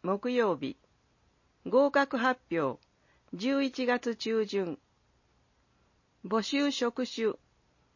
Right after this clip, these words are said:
採用予定数の順に読みます。看護師一、看護師二、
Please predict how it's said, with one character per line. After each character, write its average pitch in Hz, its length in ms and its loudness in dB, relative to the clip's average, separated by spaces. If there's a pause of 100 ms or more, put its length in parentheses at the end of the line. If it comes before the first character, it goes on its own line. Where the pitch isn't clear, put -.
(160)
採 269 280 4
用 285 180 4
予 247 180 2
定 262 260 2
数 160 340 -6 (400)
の 247 160 2
順 247 260 4
に 226 80 2
読 214 160 2
み 202 120 2
ま 190 180 0
す。 - 180 -20 (1300)
看 285 260 4
護 285 120 4
師 180 300 -2
一、 175 400 -6 (1040)
看 285 280 6
護 285 120 6
師 185 180 -2
二、 196 280 2